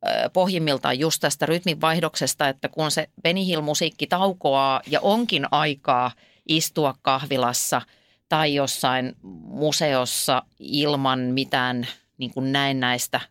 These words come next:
hyödyllisyyttä, niin silloin niille omille ajatuksille ja tunnelmille on paljon enemmän tilaa. Et sit,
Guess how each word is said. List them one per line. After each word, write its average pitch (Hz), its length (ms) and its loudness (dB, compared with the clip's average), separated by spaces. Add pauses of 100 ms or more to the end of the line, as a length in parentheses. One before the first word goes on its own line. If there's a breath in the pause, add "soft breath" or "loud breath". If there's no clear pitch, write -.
(120)
hyödyllisyyttä, 135 920 0
niin 135 120 -2
silloin 233 320 2
niille 156 320 0
omille 226 440 2
ajatuksille 139 880 0 (680 soft breath)
ja 151 120 2 (400)
tunnelmille 135 880 0 (260)
on 143 340 0
paljon 170 280 2
enemmän 165 380 0
tilaa. 147 420 0 (360)
Et - 80 -8
sit, 262 220 0